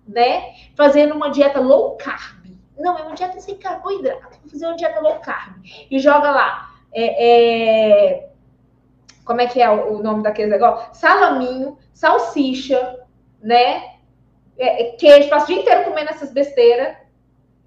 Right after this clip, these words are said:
e dormindo onze da noite, primeiro que você não vai conseguir nem dormir, você vai, a, se você comer só besteira, sem fibra, você vai ter insônia, é óbvio,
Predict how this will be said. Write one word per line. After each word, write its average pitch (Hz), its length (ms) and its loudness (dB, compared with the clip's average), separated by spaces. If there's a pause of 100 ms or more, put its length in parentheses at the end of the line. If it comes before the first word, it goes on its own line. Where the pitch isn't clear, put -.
(140)
e 311 120 -6
dormindo 285 680 -4
onze 330 300 2
da 254 260 -2
noite, - 380 -2
primeiro 330 400 2
que - 80 -6
você 415 120 -6
não 359 160 -10
vai 339 160 0
conseguir 370 300 -8
nem 349 180 -14
dormir, 320 480 -4
você 226 140 -14
vai, 247 340 -6
a, 240 360 -6
se - 120 -16
você 269 280 0
comer 294 640 -8
só 349 260 -2
besteira, 285 480 -2
sem 320 300 -16
fibra, 311 280 -10
você 330 220 -10
vai 320 340 -6 (160)
ter 330 180 -6
insônia, 233 600 -8 (240)
é 247 100 0
óbvio, - 520 2